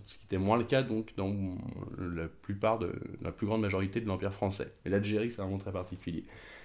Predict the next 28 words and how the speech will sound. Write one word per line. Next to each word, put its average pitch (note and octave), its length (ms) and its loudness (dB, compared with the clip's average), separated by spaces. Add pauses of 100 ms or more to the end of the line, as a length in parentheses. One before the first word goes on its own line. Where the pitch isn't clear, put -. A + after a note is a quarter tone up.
Et A2 80 4
donc C3 200 6
en C3 80 8
dix-neuf A#2 260 4
cent A#2 140 -2
soixante-deux, G#2+ 600 6 (220)
suite - 380 0
à - 20 10
une F2+ 400 6
longue B2+ 220 6
guerre - 180 4
civile, G#2+ 580 4
vraiment F2+ 380 4
très G2 240 2
dure, G2+ 420 0 (220)
euh, G1+ 1400 0
l'Algérie G#2 380 4
trouve G2 160 -8
son F#2+ 220 -2
acc-, E2+ 180 -4 (260)
trouve - 200 -12
son F2 400 -2
indépendance, F#2 680 0 (880)
euh, D#2 800 -2
suite - 220 -6
aux F#2+ 100 2
accords E2+ 220 2
d'Évian, G#2 600 6